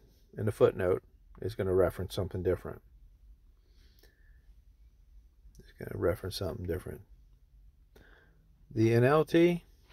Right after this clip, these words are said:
New Living Translation, "Jesus replied, 'This kind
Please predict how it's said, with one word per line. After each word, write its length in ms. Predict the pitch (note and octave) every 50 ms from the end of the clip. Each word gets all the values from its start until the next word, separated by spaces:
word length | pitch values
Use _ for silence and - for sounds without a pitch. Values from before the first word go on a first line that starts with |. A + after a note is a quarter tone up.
| - _ _ _ _ _ _ _ _ _ - - - - - _ _ - - _ _ _ - _ _ - - - _ - - - - _ _ _ - - _ _ _ - - _ _ _ _ _ _ - - - _ - - _ - - - - -
New 160 | B2 A#2+ B2
Living 300 | A#2+ B2 A#2 A#2+ A#2 A2+
Translation, 680 | - A2+ A2+ A2 G#2 G#2+ A#2+ C3+ D3+ D3 - D3+ D3 B2
"Jesus 340 | B2+ B2 A2+ A2 G#2 - -
replied, 360 | A2+ G#2+ - B2 A#2 A#2+ A#2
'This 160 | A#2 G#2+ -
kind 520 | - - - B2 B2+ B2+ B2 B2+ C3 B2+